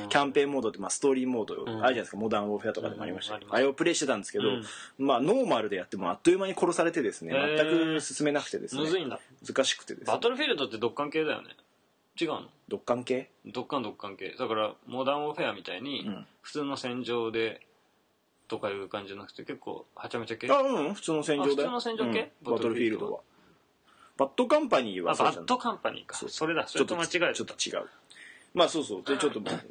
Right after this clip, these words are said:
Speaker 1: うん。
Speaker 2: なかなか難しいんですよ。
Speaker 1: うん。
Speaker 2: だから僕は、あの、ゆっくりですね、あの、勝手に仲間が進んでいくの。
Speaker 1: あー。
Speaker 2: 自分の部隊みたいなやつらが。
Speaker 1: はいはい。うん。
Speaker 2: まあ、だから、そうじゃなくて、
Speaker 1: うん。
Speaker 2: あの、レインボーシックスみたいに、
Speaker 1: あー。
Speaker 2: 仲間とゆっくり進みたい、俺は。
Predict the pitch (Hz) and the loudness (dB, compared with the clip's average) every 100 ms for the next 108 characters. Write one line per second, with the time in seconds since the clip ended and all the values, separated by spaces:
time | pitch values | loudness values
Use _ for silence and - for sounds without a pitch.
0 | - 107 110 113 117 139 135 135 147 160 | -12 -6 -2 -2 0 0 2 2 0 0
1 | 113 - 113 110 104 107 110 139 139 135 | -4 -4 -6 -4 -4 -2 0 2 2 2
2 | 131 131 - 190 104 - 98 87 90 _ | 0 0 2 2 0 -2 -6 -6 -8 _
3 | - - - 123 120 208 - 311 269 247 | -20 -8 0 2 4 4 4 2 4 4
4 | 339 262 - 190 196 185 104 95 _ _ | 4 4 2 2 2 2 -2 -6 _ _
5 | - 131 117 110 101 - - - 120 156 | 0 2 4 2 -2 -8 -10 0 2 4
6 | 151 143 165 123 104 101 107 123 120 117 | 2 2 4 2 0 -2 0 0 0 -2
7 | 110 135 120 110 - - _ _ _ - | 2 4 4 2 -6 -14 _ _ _ -20
8 | - - 165 117 113 98 247 226 123 - | -4 2 2 2 0 0 2 2 0 -2
9 | - 113 101 98 95 104 160 233 254 247 | 2 2 4 0 0 4 4 4 2 2
10 | 262 - 127 107 98 98 98 113 110 107 | 0 0 0 0 0 -2 -2 0 0 2
11 | 107 143 214 311 - 170 170 - 359 202 | 2 4 4 4 4 0 2 4 6 4
12 | 139 135 131 92 82 85 | 0 2 2 2 -4 -6